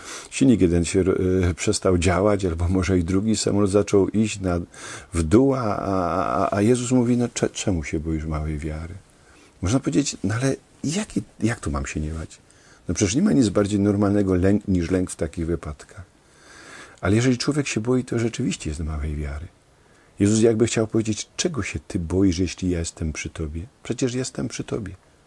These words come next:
Bać się można wtedy, kiedy Boga przy nas nie ma. Bać się możesz wtedy, kiedy mnie przy tobie nie ma. Ale kiedy ja jestem przy tobie, to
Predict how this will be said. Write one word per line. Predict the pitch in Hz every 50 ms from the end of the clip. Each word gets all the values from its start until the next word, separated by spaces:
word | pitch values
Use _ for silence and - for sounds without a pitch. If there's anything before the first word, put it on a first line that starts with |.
| _ _ _ - - _ -
Bać | 85 76 92 107 - -
się | - 135
można | 110 95 90 92 95 87
wtedy, | 82 - - 123 113 107
kiedy | - - 87 85 82
Boga | 80 78 101 104 92 82 73
przy | - - - 90
nas | 82 73 71 -
nie | 113 107
ma. | 87 76 69 - - - - - - - - -
Bać | 80 80 110 - -
się | - 160
możesz | 151 127 107 -
wtedy, | - - - 123 120
kiedy | - 113 113 117 113 - -
mnie | 98 92 110 147 185
przy | - - 110 -
tobie | - 90 87 87
nie | 87 87
ma. | 82 82 - - - - - - - -
Ale | - 98 98
kiedy | - - 143 127 139
ja | 127 123 131 147
jestem | 147 139 135 - - 120 113
przy | - - 113
tobie, | - - 113 113 120 117
to | - - - 117 113